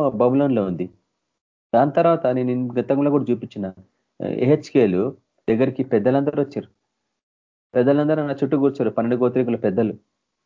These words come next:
ఎహెచ్కేఎల్తోనే సంభాషిస్తున్నారు, ఎట్లా మనం జీవించాలా, ఎట్లా మనం వర్షిప్ చేయాలా, ఆ, ఏందో ఏమి అంటే అందరూ మంచి భక్తి పరులాగా కనిపిస్తారు. కానీ ఒక్కసారి దేవుడు తన్ని ఆత్మలోనికి తీసుకెళ్ళిపోయాడు. ఎహెచ్కేఎల్ శరీరం ఇక్కడే ఉంది,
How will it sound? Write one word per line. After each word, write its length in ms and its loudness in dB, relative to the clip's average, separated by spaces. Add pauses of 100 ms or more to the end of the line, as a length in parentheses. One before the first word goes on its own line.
(760)
ఎహెచ్కేఎల్తోనే 600 0
సంభాషిస్తున్నారు, 720 -2 (440)
ఎట్లా 200 -4
మనం 240 0
జీవించాలా, 440 -4
ఎట్లా 240 -2
మనం 220 -2
వర్షిప్ 380 -4
చేయాలా, 240 0 (560)
ఆ, 140 -2
ఏందో 340 2 (200)
ఏమి 180 -2 (300)
అంటే 140 2
అందరూ 280 4
మంచి 260 -2
భక్తి 260 0
పరులాగా 360 2
కనిపిస్తారు. 500 -4 (540)
కానీ 140 -2
ఒక్కసారి 600 -2
దేవుడు 380 0
తన్ని 320 -2 (120)
ఆత్మలోనికి 720 -2
తీసుకెళ్ళిపోయాడు. 560 -8 (1500)
ఎహెచ్కేఎల్ 600 2
శరీరం 380 0
ఇక్కడే 340 2
ఉంది, 160 0